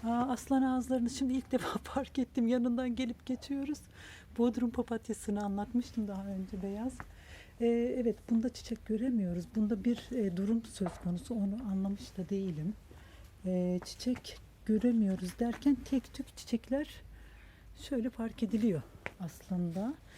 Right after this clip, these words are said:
Ama şöyle yeşil, e, ince dallar yeni çıktı sürgünler demet halinde.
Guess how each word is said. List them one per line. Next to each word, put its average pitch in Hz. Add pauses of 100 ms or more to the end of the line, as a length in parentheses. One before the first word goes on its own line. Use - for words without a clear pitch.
(180)
Ama 277
şöyle 285
yeşil, 247 (420)
e, 180 (540)
ince 226
dallar 196
yeni 214
çıktı -
sürgünler 180
demet 196
halinde. 180